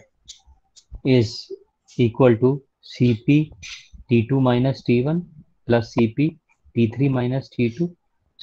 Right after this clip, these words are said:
So this part shows the compressor work, this part shows the ramming work, and this part shows the expander work or the turbine work.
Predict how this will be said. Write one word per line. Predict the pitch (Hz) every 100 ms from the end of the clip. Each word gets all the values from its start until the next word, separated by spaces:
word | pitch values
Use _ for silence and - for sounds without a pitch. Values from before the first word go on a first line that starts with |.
| -
So |
this | 110 135 147
part | - 117 117 127 131 -
shows | - 117 117 117 -
the | 117 113 113 113 110 _ _ _ -
compressor | 107 110 110 110 131
work, | 120 123 127 -
this | 110 123 -
part | 110 107 110
shows | 110 113 110 104
the | 107 101
ramming | 101 107 127 117
work, | 120 127 _ _ _ _ 117
and | 110 104
this | 131 -
part | 113 107 110 113 110
shows | - 113 113 101
the | 113 131 175 _ _ _ -
expander | 110 - 117 110 113 104
work | 92 87 _ -
or | 113 104
the | 127
turbine | 123 104 101 104 98
work. | 95